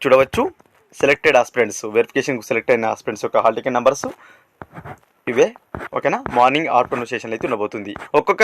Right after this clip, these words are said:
సబ్జెక్ట్కు ఒక్కొక్క వెన్యూలు అయితే వెరిఫికేషన్ ఉండబోతుంది. కొన్ని సబ్జెక్టులు, ఒక రెండు మూడు సబ్జెక్టులు ఒకే వే-, ఆ, సెంటర్ కూడా ఉండే అవకాశం ఉంది. ఇదైతే ఇంగ్లీష్కి సంబంధించిన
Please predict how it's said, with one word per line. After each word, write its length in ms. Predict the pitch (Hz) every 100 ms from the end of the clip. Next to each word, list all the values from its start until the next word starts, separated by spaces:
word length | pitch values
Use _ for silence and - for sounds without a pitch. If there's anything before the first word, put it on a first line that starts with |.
| 190
సబ్జెక్ట్కు 340 | 160 180 - 226
ఒక్కొక్క 240 | 170 160 156
వెన్యూలు 280 | 139 151 143
అయితే 160 | 135 254 - - - - -
వెరిఫికేషన్ 380 | 139 - 151 143
ఉండబోతుంది. 460 | 131 131 139 165 392 - _ _ - _ _ 202
కొన్ని 160 | 208 190
సబ్జెక్టులు, 440 | 190 160 196 165 147 -
ఒక 100 | 147 165
రెండు 120 | 170
మూడు 100 | 180
సబ్జెక్టులు 300 | 175 151 196 202
ఒకే 140 | 190 170
వే-, 120 | 151 139
ఆ, 20 | 131 127 151
సెంటర్ 260 | 139 139 139
కూడా 120 | 190
ఉండే 120 | 143 120
అవకాశం 280 | 113 107 110
ఉంది. 120 | 104 -
ఇదైతే 280 | 156 170 - 226 160
ఇంగ్లీష్కి 340 | 185 208 180 147
సంబంధించిన 340 | 123 120 220